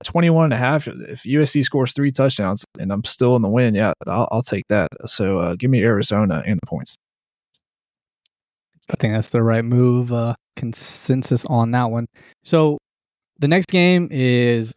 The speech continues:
Speaker 2: Notre Dame at Louisville. Notre Dame coming in ranked number ten, traveling to undefeated Louisville, ranked number twenty-five.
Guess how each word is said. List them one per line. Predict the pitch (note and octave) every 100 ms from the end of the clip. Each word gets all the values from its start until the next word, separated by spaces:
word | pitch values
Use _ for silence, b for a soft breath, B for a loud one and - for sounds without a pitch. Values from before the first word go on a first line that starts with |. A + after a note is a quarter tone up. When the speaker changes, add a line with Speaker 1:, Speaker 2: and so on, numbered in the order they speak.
| -
Speaker 2:
Notre | A#2+ B2 C3+ C#3
Dame | B2+ B2+ B2 B2 B2+ -
at | C3 C3+
Louisville. | B2+ B2 A#2+ A#2+ A#2 A2+
Notre | A#2+ A#2+
Dame | A#2
coming | A#2 B2 A#2
in | A#2
ranked | A#2
number | A2+ G#2+
ten, | - D#3 D3 C#3+ _ _ _ _ -
traveling | - B2+ B2+ B2+ B2
to | B2 A2+ A2 -
undefeated | C3+ C3 C3 B2
Louisville, | A#2 A#2 A2+ A2
ranked | A#2+ A#2+
number | A#2
twenty-five. | - B2 A2+ A#2 A2+